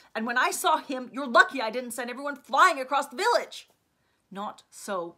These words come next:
loud. Exhausted and frightened from everything, Alex grumbled as the storm's rain fell on them, soaking her on top of everything else. Alex hadn't even gotten to talk to Michael before Stefan had dragged her from the inn.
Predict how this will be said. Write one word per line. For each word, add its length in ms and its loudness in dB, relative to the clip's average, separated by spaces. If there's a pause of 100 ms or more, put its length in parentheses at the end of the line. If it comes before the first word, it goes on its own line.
(140)
loud. 520 4 (840)
Exhausted 480 -4
and 160 -10
frightened 300 -10
from 160 -12
everything, 380 -12
Alex 340 -10 (240)
grumbled 400 -4
as 100 -12
the 100 -20
storm's 500 -12
rain 180 -10
fell 320 -8
on 120 -12
them, 100 -16
soaking 460 -12
her 160 -16 (360)
on 60 -20
top 220 -6
of 80 -12
everything 360 -8
else. 280 -16 (380)
Alex 280 2
hadn't 260 -8
even 220 -12
gotten 280 -2
to 80 -10
talk 360 -4
to 80 -16
Michael 300 -12
before 240 -16
Stefan 340 -14
had 100 -16
dragged 320 -6
her 80 -20
from 200 -14
the 100 -16
inn. 180 -10